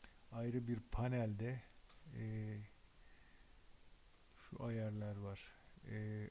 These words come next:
ölçek, ölçü birimi santimetredeydi. Mesela metreye çevirelim. Presizyon virgülden sonra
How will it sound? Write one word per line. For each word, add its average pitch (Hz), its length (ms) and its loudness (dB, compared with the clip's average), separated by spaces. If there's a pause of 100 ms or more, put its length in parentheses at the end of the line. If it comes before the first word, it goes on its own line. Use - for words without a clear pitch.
ölçek, 117 840 0
ölçü 113 460 -2
birimi 113 480 2 (1600)
santimetredeydi. 113 1200 0 (720)
Mesela 110 260 0
metreye 110 460 0
çevirelim. 101 640 -2 (3500)
Presizyon 117 920 6
virgülden 110 480 6
sonra 110 540 4